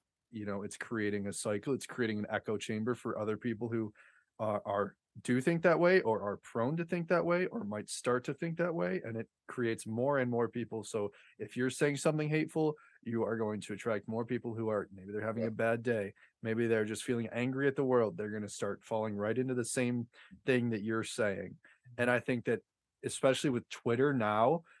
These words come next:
Speaker 1: that it's like a literal free-for-all. I mean, I,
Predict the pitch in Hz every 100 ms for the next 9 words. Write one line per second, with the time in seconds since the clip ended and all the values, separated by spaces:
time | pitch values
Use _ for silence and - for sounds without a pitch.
0 | _ - 113 117 - 135 117 107 104 113
1 | 117 117 101 - - 107 104 127 123 131
2 | 139 143 113 110 110 101 107 107